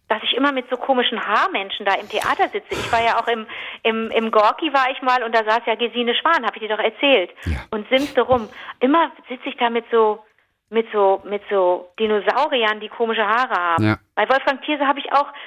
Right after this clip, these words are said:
Speaker 1: da hab ich mich auch nicht getraut hinzugucken, ob der Essensreste im Bart hat, weil ich so dachte, das gehört sich nicht. Alle glotzen den immer so an. Was mir schon alles entgangen ist, weil ich einfach, weil ich einfach aus Solidarität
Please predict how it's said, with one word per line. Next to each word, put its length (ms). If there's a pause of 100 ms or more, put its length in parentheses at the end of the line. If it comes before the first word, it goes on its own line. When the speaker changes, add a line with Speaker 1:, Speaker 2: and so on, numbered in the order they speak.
(120)
Speaker 1:
da 100
hab 100
ich 120
mich 180
auch 60
nicht 140
getraut 300
hinzugucken, 460
ob 100
der 140
Essensreste 520
im 140
Bart 260
hat, 140
weil 120
ich 60
so 60
dachte, 300
das 100 (120)
gehört 340
sich 140
nicht. 240
Alle 160
glotzen 320
den 140
immer 200
so 120
an. 280 (320)
Was 200
mir 220
schon 120 (100)
alles 160
entgangen 480
ist, 220
weil 160
ich 160
einfach, 240 (460)
weil 180
ich 240
einfach 260
aus 220
Solidarität 720